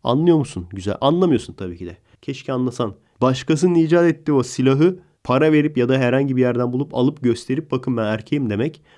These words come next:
"Bakın ben tehlikeli adamım." demek. Eline vibratör alıp iki elinde böyle vibratörü göster, tamam mı? Öyle yap. Hani sen silah gösterip "Tehlikeliyim, tehlikeli olduğumu şu anda gösteriyorum" şeklinde düşünüyorsun ya kendi hayal dünyanda.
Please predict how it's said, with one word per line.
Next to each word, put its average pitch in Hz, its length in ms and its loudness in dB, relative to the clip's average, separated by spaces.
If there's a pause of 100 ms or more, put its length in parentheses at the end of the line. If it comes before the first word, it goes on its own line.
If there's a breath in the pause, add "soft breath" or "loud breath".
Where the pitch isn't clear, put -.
(160 soft breath)
"Bakın 131 280 2
ben 127 160 2
tehlikeli 120 440 2
adamım." 104 320 2
demek. 147 300 0 (200 soft breath)
Eline 147 400 4
vibratör 160 580 2
alıp 165 460 0 (280)
iki 151 220 2
elinde 113 220 2
böyle 95 180 -2
vibratörü 131 440 2
göster, 147 440 -2
tamam 151 240 -2
mı? 92 160 -8 (140)
Öyle 135 220 0
yap. - 200 -10 (280)
Hani 147 180 6
sen 160 180 0
silah 156 400 -4
gösterip 156 460 -4
"Tehlikeliyim, 143 680 0 (140)
tehlikeli 127 440 0
olduğumu 135 340 4
şu 131 140 -4
anda 101 340 -4 (220)
gösteriyorum" 113 680 0
şeklinde 113 480 -6
düşünüyorsun 147 440 -2
ya 101 120 -2
kendi 95 400 -4 (120 soft breath)
hayal 107 340 0
dünyanda. 90 520 -6